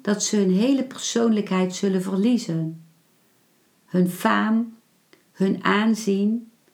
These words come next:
dat allemaal vrezen ze kwijt te raken. En dat roept angst op.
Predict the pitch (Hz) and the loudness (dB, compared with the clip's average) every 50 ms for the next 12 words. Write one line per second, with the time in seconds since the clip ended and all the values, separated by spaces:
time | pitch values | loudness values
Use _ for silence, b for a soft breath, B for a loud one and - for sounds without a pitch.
0 | _ _ _ b b b b b b b b b 190 214 226 220 - - 247 262 | _ _ _ b b b b b b b b b -2 -2 -2 -2 -2 -2 0 2
1 | 254 240 214 196 196 202 220 208 - 208 214 220 214 196 202 180 202 196 - - | 2 2 2 2 2 0 -2 -2 -2 0 2 2 2 2 0 -2 -2 -4 -4 -2
2 | 240 247 247 226 - - 165 165 170 165 160 165 165 170 165 160 160 165 165 - | 0 0 0 0 0 -2 -2 -2 0 0 -2 -2 -2 -2 -2 -2 -2 -4 -6 -10
3 | - _ _ _ _ _ _ _ _ _ _ - 175 180 180 190 190 185 - - | -18 _ _ _ _ _ _ _ _ _ _ -2 0 2 2 2 0 0 -2 -2
4 | 214 202 - - - - 226 247 254 240 - - - 165 156 156 160 165 - | -2 -2 -2 -4 -2 0 0 2 2 0 -2 -4 -4 -4 -4 -4 -6 -10 -14